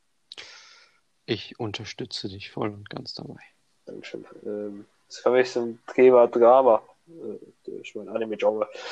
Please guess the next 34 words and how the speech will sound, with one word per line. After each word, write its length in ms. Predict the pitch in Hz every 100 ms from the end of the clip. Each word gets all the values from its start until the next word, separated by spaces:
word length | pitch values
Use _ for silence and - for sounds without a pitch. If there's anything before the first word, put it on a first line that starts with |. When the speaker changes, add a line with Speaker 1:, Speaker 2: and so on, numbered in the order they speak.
| - - -
Speaker 2:
Äh, 200 | 139 - - - - - - -
ja, 240 | - - -
äh, 240 | 175 180
wir 80 | 170
beginnen. 580 | 160 185 214 180 131 -
Es 280 | 151 151 -
ist 160 | 190 196
doch 80 | 185
nicht 160 | 151
so 60 | -
viel, 160 | 135
wie 80 | 131
ich 80 | 123
dachte. 260 | 131 127 123
Ähm, 560 | 110 127 123 123 120
wir 120 | 123 123
beginnen 320 | 135 165 151
mit 160 | 139 _ -
Drama. 560 | 123 120 156 151 117 104 _ _
Drama 360 | 117 127 139 127
können 200 | 127 113
die 80 | 113
meisten 400 | 120 123 - 110
sich 260 | 107 -
eigentlich 280 | 95 - -
was 140 | - -
vorstellen. 680 | 120 131 - - 131 127 131 _ _ _ _
Das 160 | - -
ist 140 | 120
Speaker 1:
K-Drama. 880 | 127 120 107 123 117 113 113 113 113 _ _ _ _ _ _ -
Speaker 2:
Ja, 420 | - - 95 95 - - _ _
sagen 200 | - 98
wir 60 | 107
Speaker 1:
Oder 480 | 117 117 110 110